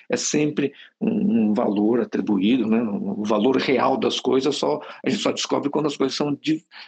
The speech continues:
ver-, eh, postas mesmo à venda, são vendidas mesmo.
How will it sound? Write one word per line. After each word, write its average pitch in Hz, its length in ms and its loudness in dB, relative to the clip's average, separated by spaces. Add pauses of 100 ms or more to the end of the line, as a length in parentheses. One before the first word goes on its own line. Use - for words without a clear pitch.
ver-, 156 160 0
eh, 113 520 2
postas 139 360 0
mesmo 135 180 2
à 156 60 2
venda, 113 300 0
são 123 180 -2
vendidas 117 540 0
mesmo. - 260 -6